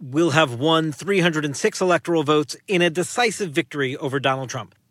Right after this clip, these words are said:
There is not one legal avenue, recount avenue that is being pursued by the Trump campaign right now, by the president and his legal team, that is going to result in a change in the outcome. So that's not gonna happen.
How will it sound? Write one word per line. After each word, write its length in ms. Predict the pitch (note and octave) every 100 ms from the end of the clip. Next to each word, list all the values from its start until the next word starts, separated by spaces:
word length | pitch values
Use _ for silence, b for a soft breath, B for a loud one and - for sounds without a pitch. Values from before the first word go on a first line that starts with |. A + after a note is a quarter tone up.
| _
There 180 | - F3
is 180 | F3+ C#3
not 280 | E3 F#3 F3
one 640 | C#3+ E3+ A3+ B3+ C4+ C#4 -
legal 460 | B2 E3 A#3+ C4
avenue, 720 | A#3+ A3+ G#3 G3+ G3+ F#3+ F3 - A2+
recount 580 | C3+ A3+ G#3+ G3 G#3 F3+
avenue 760 | F#3+ F3 F3+ E3+ E3+ E3+ E3 D3+
that 140 | D3+ D3
is 120 | B2+
being 340 | A2+ G3 G3
pursued 720 | F3 E3+ - F#3+ F#3 F#3+ E3
by 320 | G#2+ C3+ E3+ G3
the 120 | F#3
Trump 260 | - F#3
campaign 460 | E3+ D3 C#3 D3 C#3+
right 200 | C3+ C3+
now, 280 | C3+ C3+ C3+
by 320 | B2 B2 D3+
the 100 | F3
president 600 | - F#3 F3 F3 G3 F#3+
and 160 | D#3+ E3+
his 160 | F3
legal 300 | F#3 A3+ G3
team, 360 | D3 C#3+ C#3 C#3
that 140 | E3+ E3+
is 100 | C3+
going 280 | F3 F#3
to 40 | G3
result 560 | F#3 C#3+ A3+ D#3+ D3+ - _
in 160 | E3+
a 80 | E3
change 560 | D#3 - F#3 E3+ E3+ D3
in 80 | D#3
the 100 | D3+
outcome. 400 | C3+ B2 G#2+ F2+ _ _
So 320 | - C#3 C3+ _
that's 280 | D3+ E3+ F#3
not 200 | A3+ G#3+
gonna 180 | G3+ F3+
happen. 320 | D3+ F#3+ -